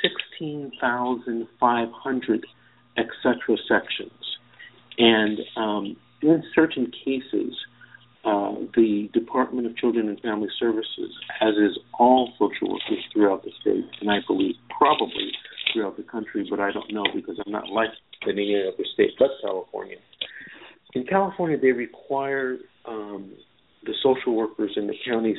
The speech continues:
to give you something called family reunification services and family maintenance services. Those are services designed to keep your family together. Now, most people, and in most cases,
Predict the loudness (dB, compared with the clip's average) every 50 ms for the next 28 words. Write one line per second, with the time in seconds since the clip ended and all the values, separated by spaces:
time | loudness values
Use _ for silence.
0 | -4 -8 -8 -4 4 4 4 4 4 0 -4 -4 -4 -2 0 0 0 0 0 -2
1 | -4 -4 -6 0 2 4 6 6 4 2 -2 -12 -18 -16 -16 -16 -18 -20 _ _
2 | _ 0 4 6 6 6 6 6 4 4 4 2 2 4 4 4 4 4 0 -2
3 | -2 2 4 4 4 4 4 0 0 0 2 6 6 6 6 6 2 2 2 4
4 | 4 4 4 2 -4 -14 -18 -18 -18 -18 _ _ -2 0 0 -2 -4 0 4 4
5 | 4 4 4 4 2 4 4 6 4 4 4 2 -2 -2 -2 -2 -2 -4 -2 2
6 | 2 2 2 2 -2 -6 -4 -6 -6 -6 -4 -8 -8 -8 -12 -20 -20 -20 -20 -20
7 | _ _ 4 6 6 6 2 -2 -4 -6 -4 -2 -2 0 0 -4 -6 -4 -4 -4
8 | -4 -6 -12 _ -2 -2 -2 -2 -2 -2 -2 0 0 0 -2 -2 -4 -6 -8 -8
9 | -10 -10 -10 -4 -2 -2 -2 -2 0 0 0 0 0 0 -2 0 0 0 0 -2
10 | -4 -6 -6 -10 -12 2 4 4 4 4 2 -2 -8 -10 _ _ _ _ _ _
11 | _ _ -20 -20 -20 _ _ 4 4 4 4 2 -2 -6 _ 0 4 6 8 8
12 | 8 6 4 -4 -12 -8 -4 -2 -2 0 0 0 0 0 -4 -8 -14 _ _ _
13 | -2 0 0 2 2 4 6 6 6 4 2 -4 -8 -2 0 0 0 0 -2 -2
14 | -2 -2 -2 -4